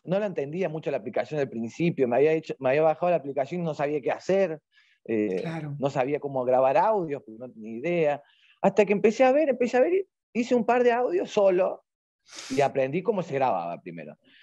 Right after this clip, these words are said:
Speaker 1: Y después lo senté al flaco al lado mío y solamente le puse la peluca <laughs> al lado, como ese
Speaker 2: Y
Speaker 1: primer video de Instagram.
Speaker 2: <laughs>
Speaker 1: Y fue,
Speaker 2: Y
Speaker 1: <laughs> de, de,
Speaker 2: y
Speaker 1: yo no tenía nada de seguidores y empezó a subir, empezó a subir.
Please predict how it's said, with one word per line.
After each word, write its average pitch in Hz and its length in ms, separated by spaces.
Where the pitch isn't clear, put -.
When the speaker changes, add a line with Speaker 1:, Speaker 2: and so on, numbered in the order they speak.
Speaker 1:
Y 208 120
después 220 480
lo - 80
senté 143 260
al 143 120
flaco 107 260
al 101 80
lado 98 160
mío 95 300
y 175 100
solamente 359 460
le 330 80
puse 311 220
la 302 140
peluca 135 480
<laughs> - 180
al 151 180
lado, 110 500
como 156 240
ese 175 100
Speaker 2:
Y - 60
Speaker 1:
primer 175 200
video 180 280
de 370 80
Instagram. 240 460
Speaker 2:
<laughs> 330 260
Speaker 1:
Y 220 120
fue, 262 340
Speaker 2:
Y - 220
Speaker 1:
<laughs> - 500
de, 160 140
de, 160 200
Speaker 2:
y 180 160
Speaker 1:
yo 233 120
no 254 120
tenía 208 260
nada 233 240
de 214 160
seguidores 226 460
y 262 40
empezó 220 280
a 226 40
subir, 165 300
empezó 143 300
a - 20
subir. 160 480